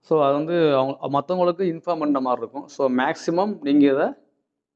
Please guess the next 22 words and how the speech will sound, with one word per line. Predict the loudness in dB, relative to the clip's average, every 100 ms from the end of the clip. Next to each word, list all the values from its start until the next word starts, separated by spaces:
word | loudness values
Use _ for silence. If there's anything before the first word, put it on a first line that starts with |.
| _ _ _ _ _ _ -4
அ, | 0
எல்லாருக்கும் | 2 2 0 -4 -4 -6 -6
உங்க | 0 2 2 -2 -6
தம்பிகள் | -2 2 2
இருப்பாங்க, | 0 -6 -8 -2 -2 -2 _ _ _ _
உங்களுக்கு | -2 2 4 4
வேண்டியவங்க | 2 2 0
இருப்பாங்க, | 0 -4
எல்லாருக்குமே | 0 0 0 -2 -2
ஷேர் | -2 -2
பண்ணுங்க. | -4 -12 -16 -20 -20 _ _ _ _ _
எல்லாருமே | -2 0 0 -2
அப்ளை | -6 -6 -10
பண்ண | -12 -10
சொல்லுங்க. | -10 -10 -12 -14 _ _ _ -8
அந்த | -4 0 2 2 2
லிங்க்னுடைய | 2 0 -4 -2 0 2 0 -2 -6 _ -10
அப்ளை | -6 0 0
பண்ணக்கூடிய | 0 -2 -2 2 2 2
அந்த | -2 -2 0 0 -4 -12 _ _ _ _ _ _ _ _ _
வெப்சைட் | -8 -6 0 0 0 0
எல்லாமே | 0 0 -4 -8